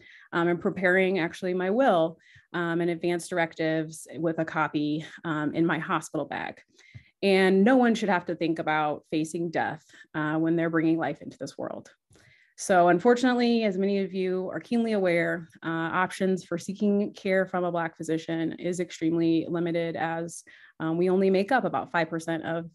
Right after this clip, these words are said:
practicing physicians today. But Doctor Jones definitely instilled a sense of trust, um, and helped me made, helped make me feel, um, that she really understood, you know, some of my life experiences and was truly listening.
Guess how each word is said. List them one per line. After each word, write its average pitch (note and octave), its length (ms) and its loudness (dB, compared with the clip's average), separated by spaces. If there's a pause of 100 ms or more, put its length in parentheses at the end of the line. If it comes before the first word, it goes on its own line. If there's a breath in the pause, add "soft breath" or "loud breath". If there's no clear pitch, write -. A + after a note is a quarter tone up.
(120)
practicing D#3 480 -4
physicians C#3+ 460 -8
today. - 280 -10 (960)
But F3 260 2
Doctor G#3 240 2
Jones F#3+ 220 4
definitely F#3+ 340 2
instilled E3+ 440 -4
a F3 320 -2
sense F3 300 -4
of E3+ 140 -10
trust, - 520 0 (380 loud breath)
um, E3+ 160 0
and F3 100 0
helped F#3 140 -2
me F3+ 100 0
made, F3 380 0 (260)
helped A3+ 220 0
make G#3+ 160 -2
me G#3+ 100 2
feel, F3 540 0
um, E3+ 360 -4
that E3+ 300 -4 (360 soft breath)
she - 120 -4
really A#3 180 6
understood, G#3+ 680 4
you G3+ 100 2
know, F3 120 0
some G3 120 -4
of G3 140 -2
my G3 80 0
life F#3 240 0
experiences E3 800 -2
and E3 180 -4
was D#3+ 180 -4
truly D#3 260 -2
listening. D#3+ 580 -8